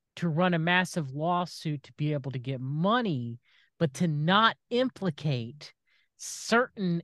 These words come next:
agencies like the Church of Scientology in being involved in this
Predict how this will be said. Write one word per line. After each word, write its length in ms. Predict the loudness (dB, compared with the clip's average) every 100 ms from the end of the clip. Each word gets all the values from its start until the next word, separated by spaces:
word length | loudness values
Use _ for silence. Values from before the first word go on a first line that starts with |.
| 0
agencies 600 | 0 2 -2 -2 -2 -2
like 100 | -6
the 80 | -8
Church 300 | -6 -4 -4
of 60 |
Scientology 1200 | -4 -2 -2 0 2 4 4 2 -2 -4 -4 -6 -10 _ _ -2
in 180 | 0 4
being 280 | 4 4 4
involved 1080 | 2 0 2 6 8 8 6 4 0 -6 -14 _ _
in 580 | 2 4 4 2 0 -4 -10 _ _ _ 0
this 380 | 0 0 -6